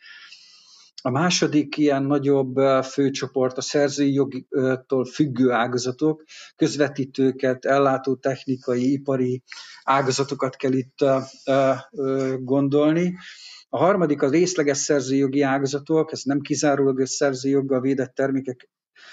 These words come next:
előállítására irányuló tevékenységet végző gazdasági szereplőknek az ágazatai, és vannak az egyéb támogató ágazatok, akik rettenetesen fontosak ahhoz, hogy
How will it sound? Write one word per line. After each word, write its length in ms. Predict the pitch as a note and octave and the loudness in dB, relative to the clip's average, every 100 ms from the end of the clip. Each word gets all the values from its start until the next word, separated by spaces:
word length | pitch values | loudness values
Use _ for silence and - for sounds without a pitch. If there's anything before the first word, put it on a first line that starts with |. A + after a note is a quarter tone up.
| - - _ | -20 -20 _
előállítására 1500 | - D#3 C#3+ C#3 C3 C3 B2+ C3 B2 B2 - B2 A#2+ B2 A#2+ - | 0 4 4 4 2 2 0 0 0 0 0 0 2 2 0 -4
irányuló 800 | C#3 C3+ C3 C3 B2+ B2+ B2 B2 | 0 2 2 2 2 2 0 -4
tevékenységet 1000 | C3+ B2+ B2 B2+ B2+ - C3 B2 B2 - | -2 0 0 -2 -4 -4 -4 -2 -4 -4
végző 340 | B2+ B2 A#2+ | -2 -2 -2
gazdasági 440 | B2+ C3 C#3 D3 D3 | -2 -2 -2 -4 -4
szereplőknek 680 | - D3+ D3 D#3 D3 D3 C#3+ | 0 0 0 0 0 -2 -2
az 100 | D3 | 0
ágazatai, 480 | D#3 D3+ D#3 F3 E3 | 0 0 -2 0 2
és 180 | D#3+ | 2
vannak 260 | F3 D3 C#3 | 0 0 2
az 80 | C#3+ | 0
egyéb 280 | C3 C3 - | 0 0 0
támogató 480 | C3+ B2+ B2+ B2+ C#3 | -2 0 -2 0 0
ágazatok, 480 | C#3+ C3+ C#3 C3+ - | 0 0 -4 -8 -12
akik 240 | - - | -18 -6
rettenetesen 540 | C3 B2 B2 C3 C3+ | -4 -4 -6 -6 -6
fontosak 440 | B2+ C#3 B2+ - - | -6 -8 -8 -10 -4
ahhoz, 240 | C3+ B2+ | -4 -4
hogy 160 | C#3 | -6